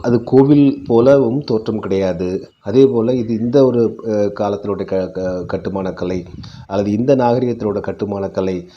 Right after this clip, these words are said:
அல்லது இந்த நாட்டினுடைய கட்டுமான கலை அப்படின்னு நம்ம எதுவுமே சொல்ல முடியாது. அவ்வளவு முற்றிலும் ஒரு புத்தம் புதியதா இருக்கு, புதிய கட்டுமானமா இருக்கு,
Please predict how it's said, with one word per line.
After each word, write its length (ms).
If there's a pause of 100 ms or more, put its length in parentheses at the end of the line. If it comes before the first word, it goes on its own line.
(220)
அல்லது 220
இந்த 280
நாட்டினுடைய 480
கட்டுமான 460
கலை 260
அப்படின்னு 340
நம்ம 160
எதுவுமே 360
சொல்ல 220
முடியாது. 420 (340)
அவ்வளவு 640
முற்றிலும் 800
ஒரு 220
புத்தம் 440
புதியதா 340
இருக்கு, 400 (420)
புதிய 360
கட்டுமானமா 600
இருக்கு, 400